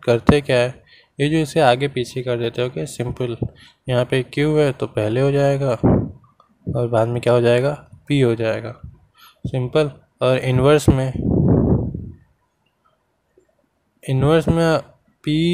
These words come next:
if then Q है, ओके, P if then Q है, तो यहाँ पे हम क्या कर देंगे, इसमें negation दोनों में लगा देंगे, Negation P हो जाएगा और negation Q।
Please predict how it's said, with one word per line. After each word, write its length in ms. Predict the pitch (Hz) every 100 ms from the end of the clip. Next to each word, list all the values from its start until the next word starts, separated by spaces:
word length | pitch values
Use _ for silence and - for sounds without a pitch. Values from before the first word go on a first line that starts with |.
| 165
if 140 | 139 123 131
then 200 | 147 151
Q 280 | - 147 127
है, 100 | 117 - - - _ _ _ _ _ - -
ओके, 260 | 135 165 156 - - - - -
P 160 | 139 131 143 160 - _ _
if 180 | 127 120
then 260 | 123 147 156 - - _ -
Q 240 | 170 147
है, 120 | 113
तो 540 | 113 _ - - _ 135
यहाँ 120 | 131
पे 120 | 147
हम 100 | 147
क्या 160 | 143 143
कर 140 | 143
देंगे, 200 | 143 151
इसमें 200 | 147 170
negation 500 | 156 139 135 135 156
दोनों 240 | 143 127 123
में 120 | 123
लगा 280 | 120 117 113
देंगे, 320 | 113 113 113 - - - _ _ _ _ _ _ _ _
Negation 720 | - 123 120 127 127 - 156 147 143
P 120 | 135
हो 100 | 127
जाएगा 400 | 123 113 110 120 135 - -
और 220 | 127 156 123 - - - - _ _ _ _ -
negation 680 | 120 117 127 139 - 131 131 -
Q। 160 | 120